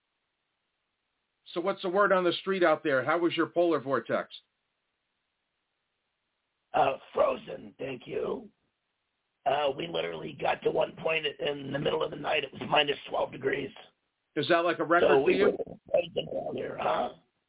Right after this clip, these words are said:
Speaker 1: Is that a record for you in Colorado?
Speaker 2: Uh, no, it's gotten a little colder than that, but, you know, it's very rare in this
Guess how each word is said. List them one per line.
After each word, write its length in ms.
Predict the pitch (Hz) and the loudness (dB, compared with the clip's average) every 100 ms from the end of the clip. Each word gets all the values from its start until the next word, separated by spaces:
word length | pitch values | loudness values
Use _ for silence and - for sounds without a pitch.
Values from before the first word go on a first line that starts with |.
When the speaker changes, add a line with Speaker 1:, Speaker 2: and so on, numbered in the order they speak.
| _ _ _ _ _ _ _ 143 | _ _ _ _ _ _ _ -10
Speaker 1:
Is 100 | 135 | 0
that 180 | 196 185 | 2 2
a 40 | |
record 380 | 170 190 196 185 | 2 0 -2 -6
for 60 | 202 | -8
you 220 | 202 202 | -6 -6
in 80 | 185 | -2
Colorado? 560 | 196 190 190 208 208 _ _ _ _ _ _ _ _ _ _ _ _ _ _ _ - | 0 2 2 0 -2 _ _ _ _ _ _ _ _ _ _ _ _ _ _ _ -2
Speaker 2:
Uh, 300 | 147 156 151 165 | 2 4 2 -2
no, 380 | 165 175 - | 0 2 0
it's 100 | - - | -4 -4
gotten 240 | - - 156 | -4 -2 -4
a 60 | |
little 240 | 165 165 - | -6 -8 -4
colder 360 | 170 175 160 151 | -4 -4 -6 -8
than 100 | 151 | -2
that, 340 | 147 147 - | 0 -2 -6
but, 220 | 151 - - _ _ _ _ _ _ _ _ _ _ _ _ _ _ _ _ - | -6 -6 -12 _ _ _ _ _ _ _ _ _ _ _ _ _ _ _ _ -2
you 100 | 151 | 0
know, 140 | 143 143 | 2 0
it's 160 | 120 - | -4 -4
very 260 | - 175 - | 0 0 -2
rare 360 | - - - - | -2 0 0 -2
in 120 | 151 | -4
this 160 | - | -6